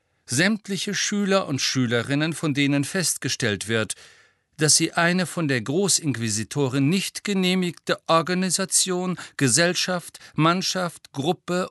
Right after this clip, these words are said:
oder einen Club gegründet haben oder einer solchen Vereinigung angehören, werden der Schule verwiesen. Obige Anordnung entspricht dem Ausbildungserlass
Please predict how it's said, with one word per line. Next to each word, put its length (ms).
oder 260
einen 260
Club 460
gegründet 600
haben 360
oder 340
einer 240
solchen 380
Vereinigung 600
angehören, 840
werden 460
der 160
Schule 440
verwiesen. 600
Obige 500
Anordnung 680
entspricht 760
dem 180
Ausbildungserlass 1040